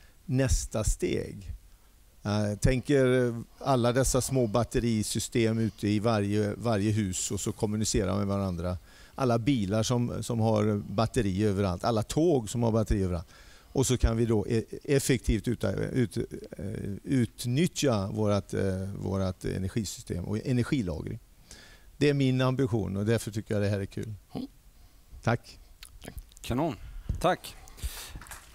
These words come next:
Speaker 2: Mm. Innan du säger någonting så kan man säga,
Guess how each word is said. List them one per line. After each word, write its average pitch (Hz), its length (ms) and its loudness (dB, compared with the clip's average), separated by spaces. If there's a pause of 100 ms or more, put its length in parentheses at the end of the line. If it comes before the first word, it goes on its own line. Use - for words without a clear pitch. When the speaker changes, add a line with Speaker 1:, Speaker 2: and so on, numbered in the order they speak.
(1500)
Speaker 2:
Mm. 127 140 -4 (2250)
Innan 127 260 4
du 123 140 4
säger 127 240 2
någonting 95 300 2
så - 80 -6
kan 113 120 0
man 117 100 0
säga, 135 120 -2